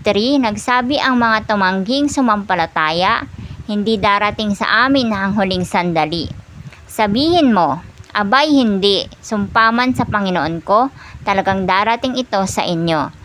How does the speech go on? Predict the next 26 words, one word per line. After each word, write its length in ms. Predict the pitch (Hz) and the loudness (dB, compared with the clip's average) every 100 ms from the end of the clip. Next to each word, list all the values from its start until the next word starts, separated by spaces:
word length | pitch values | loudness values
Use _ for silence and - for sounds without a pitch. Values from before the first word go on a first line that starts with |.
| - - - | -20 -20 -14
Siya 480 | - 240 262 - | -2 0 2 2
ang 160 | 247 226 | 0 0
nakaalam 800 | 202 185 170 131 170 170 202 226 | 0 0 2 2 2 2 2 -2
sa 400 | - 202 196 208 | -2 0 0 -2
nakalingid." 960 | 214 175 - 165 151 156 151 147 147 - - - - - - | -6 -6 -4 -4 -4 -4 -4 -6 -14 -20 -20 -20 -20 -20 -4
Ang 240 | - 359 381 | 0 0 0
kaalaman 640 | 339 269 220 202 202 220 | 2 2 2 2 2 0
sa 160 | 214 214 | 0 0
huling 240 | 208 196 | 0 0
sandali 560 | 190 202 185 170 170 196 - | -2 -2 0 0 0 -2 -2
ay 240 | 233 233 | -2 -2
ilan 240 | 226 226 | 0 0
sa 320 | 226 233 220 247 | 0 0 0 -2
nakalingid 720 | 233 - 208 196 196 214 185 | -4 -2 -2 0 0 -2 -2
na 400 | 180 180 240 - - - | 0 0 0 -6 -16 -10
si-, 400 | - - 214 214 - - - | -6 -2 -2 -4 -10 -20 -20
sinarili 1040 | - 254 233 240 247 254 262 294 285 262 214 | -4 0 2 4 4 4 2 2 0 0 0
ni 80 | 208 | 0
Allah. 560 | 190 185 165 139 143 - - - - | 0 0 0 0 -4 -12 -20 -14 -6
Ang 240 | - 330 359 | -2 -2 0
kaalaman 560 | 330 269 233 208 202 | 2 2 2 2 2
doon 400 | 185 151 202 220 | 2 2 2 0
at 160 | 214 214 | -4 -2
hindi 400 | 214 202 196 202 | -2 0 0 -2
niya 400 | 196 185 208 226 - | 0 0 -2 -6 -8
pinabatid 800 | 208 190 185 170 170 226 262 247 | -4 0 0 0 -2 -2 -2 -2